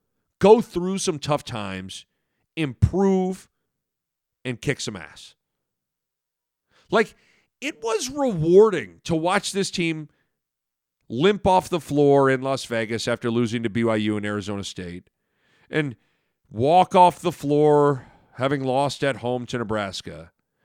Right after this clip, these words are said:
to then watch them pour water on each other and celebrate after beating Baylor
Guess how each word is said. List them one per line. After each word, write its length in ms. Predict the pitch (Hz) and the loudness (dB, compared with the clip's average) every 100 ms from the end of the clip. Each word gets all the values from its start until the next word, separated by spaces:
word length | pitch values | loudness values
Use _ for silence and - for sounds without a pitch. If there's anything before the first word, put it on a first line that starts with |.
| _ _ _ | _ _ _
to 100 | 247 | 6
then 300 | 302 330 220 | 8 -4 -4
watch 400 | 175 220 220 - | -2 0 0 0
them 240 | 190 156 - | -2 -2 -4
pour 360 | - 202 240 226 | 0 4 6 4
water 540 | 139 147 160 165 147 | 2 2 4 4 2
on 140 | 127 | 0
each 200 | 123 107 | -2 -6
other 380 | 113 101 95 92 - _ | -6 -6 -6 -8 -12 _
and 200 | - 160 | -8 -6
celebrate 560 | 143 - 180 151 123 127 | -4 0 2 2 2 0
after 240 | 139 139 143 | -2 -4 0
beating 280 | 135 147 117 | 0 0 -2
Baylor 580 | - 135 131 110 95 | -2 0 0 0 -4